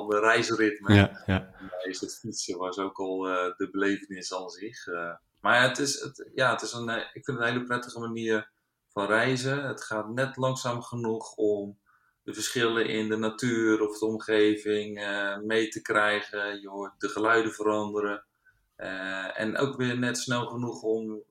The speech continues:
Speaker 1: toch wel wat afstanden te kunnen
Speaker 2: Ja.
Speaker 1: overbruggen op een dag, eh.
Speaker 2: Ja,
Speaker 1: En,
Speaker 2: want honderdzestig kilometer per dag, <laughs> dat is al, eh, een
Speaker 1: Ja,
Speaker 2: lange
Speaker 1: ja,
Speaker 2: afstand, hè?
Speaker 1: ja, ja, voor het mooie,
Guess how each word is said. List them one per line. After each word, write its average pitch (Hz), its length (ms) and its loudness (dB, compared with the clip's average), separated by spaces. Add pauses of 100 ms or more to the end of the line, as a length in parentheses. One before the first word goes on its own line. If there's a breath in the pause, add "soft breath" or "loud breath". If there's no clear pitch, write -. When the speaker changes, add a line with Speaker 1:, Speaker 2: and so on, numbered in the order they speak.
Speaker 1:
toch 113 160 -16
wel 107 220 0
wat 92 180 -6
afstanden 98 540 -6
te - 100 -20
kunnen 101 280 2
Speaker 2:
Ja. - 20 10 (100)
Speaker 1:
overbruggen - 320 -10 (160)
op - 160 -14
een 92 120 -14
dag, 87 400 -14
eh. 85 160 -12 (600)
Speaker 2:
Ja, 107 220 4
Speaker 1:
En, - 80 -6
Speaker 2:
want 92 200 0
honderdzestig 110 560 4
kilometer 110 440 8
per 90 180 -4
dag, 113 160 2 (400)
<laughs> - 340 -4
dat 92 100 6
is 98 120 8
al, 95 240 4
eh, 95 280 4 (100)
een 135 80 2
Speaker 1:
Ja, 143 160 10
Speaker 2:
lange 139 120 12
Speaker 1:
ja, 123 100 10
Speaker 2:
afstand, 110 280 8
hè? 113 60 2
Speaker 1:
ja, - 80 -4 (400 loud breath)
ja, 110 220 4
voor 127 120 0
het 127 100 0
mooie, 151 360 6